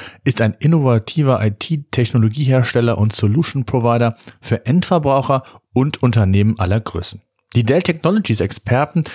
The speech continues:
bieten Technologielösungen, die auf euer Unternehmen und eure Budgets perfekt abgestimmt sind.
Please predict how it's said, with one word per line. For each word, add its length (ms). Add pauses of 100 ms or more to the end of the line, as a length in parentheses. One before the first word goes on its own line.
(280)
bieten 320
Technologielösungen, 1080 (240)
die 80
auf 200
euer 320
Unternehmen 760 (180)
und 240
eure 220
Budgets 520
perfekt 600
abgestimmt 600
sind. 260